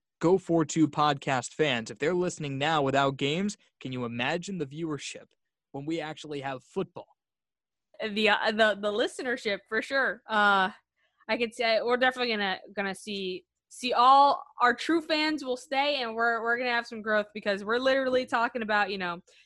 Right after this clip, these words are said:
Speaker 2: the bare bones of the sport of football. And, you know, it's, we, hey, we put shows together, and we should be proud of ourselves 'cause there's nothing going on. But something that is going on,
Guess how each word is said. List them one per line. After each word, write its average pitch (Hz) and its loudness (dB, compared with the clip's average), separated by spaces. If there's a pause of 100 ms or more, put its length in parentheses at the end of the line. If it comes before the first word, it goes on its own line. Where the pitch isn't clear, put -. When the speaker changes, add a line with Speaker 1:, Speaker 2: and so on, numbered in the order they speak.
(120)
Speaker 2:
the 202 4
bare 226 4
bones 208 4
of 190 -4
the 190 -2
sport 196 -2
of 180 -8
football. 185 -2
And, 180 -2
you 196 -2
know, 208 4
it's, 226 0
we, 311 2
hey, 277 2
we 277 2
put - 0
shows 269 2
together, 208 0
and 180 -4
we 240 2
should 240 -6
be 240 -4
proud 220 2
of 185 -4
ourselves 175 -2
'cause 180 -4
there's 202 -2
nothing 202 -2
going 180 -2
on. 170 -4 (480)
But 254 4
something 330 4
that 320 2
is 294 2
going 277 0
on, 254 -2